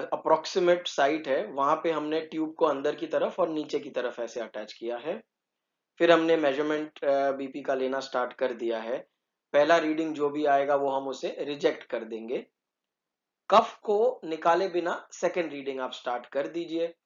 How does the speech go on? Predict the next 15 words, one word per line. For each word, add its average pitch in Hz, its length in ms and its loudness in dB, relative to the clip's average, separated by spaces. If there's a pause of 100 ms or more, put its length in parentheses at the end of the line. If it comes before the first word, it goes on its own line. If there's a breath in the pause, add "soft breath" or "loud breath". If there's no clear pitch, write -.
(300)
पेशेंट 160 320 -4
को 160 100 4
कंफर्टेबल 151 600 -2
रखिए, 151 540 -2 (360)
but 175 160 4 (480)
बातें 156 380 6
नहीं 175 220 0
करनी 170 320 -2
है, 190 80 -4
जो 208 160 0
भी 208 100 -4
हमने 175 220 0
डिस्कस 143 420 -6
किया 120 260 -6
वो। 127 300 -8